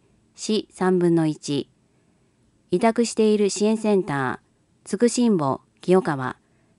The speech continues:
ヤシの実広場、三重、子育て広場、ルンルン、大野、悠々キッズ、犬飼。子育て支援センターは、市直営が、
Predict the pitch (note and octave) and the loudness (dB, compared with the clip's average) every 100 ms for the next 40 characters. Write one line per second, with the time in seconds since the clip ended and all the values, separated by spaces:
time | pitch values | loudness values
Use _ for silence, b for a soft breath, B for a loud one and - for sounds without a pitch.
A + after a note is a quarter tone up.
0 | _ - G#3+ A3 A3+ A3+ A3 G#3+ E3 C3+ | _ -2 0 2 2 0 0 0 0 -2
1 | C3 _ - F3 F3 C3+ - _ _ _ | -6 _ -4 2 2 2 -6 _ _ _
2 | - G3 A3 A#3+ A#3+ A3+ A#3 F3 C3+ C3 | -6 -2 0 0 0 0 2 2 0 -4
3 | - G#3 A3 E3+ C3 - _ - G3+ F#3+ | -2 2 4 2 0 -4 _ 0 2 4
4 | C3+ B2+ _ _ _ _ _ F#3 A3 A3+ | 2 -4 _ _ _ _ _ 2 2 4
5 | A3+ A3 A3 - - C#3 - _ - E3 | 2 0 -4 -6 -6 -4 -4 _ 2 2
6 | G3+ E3 B2+ - _ _ _ _ _ _ | 4 0 -4 -10 _ _ _ _ _ _
7 | _ _ - G#3 B3+ A#3 G3 F#3 G#3 G#3+ | _ _ -4 0 2 2 0 2 2 2
8 | A3+ G#3 F3+ D3+ C3+ - _ - - A3 | -2 0 0 0 -2 -4 _ -8 -4 -4
9 | F4 D#3+ F#3+ F#3 F3 E3 D#3 | -4 2 6 6 4 0 -2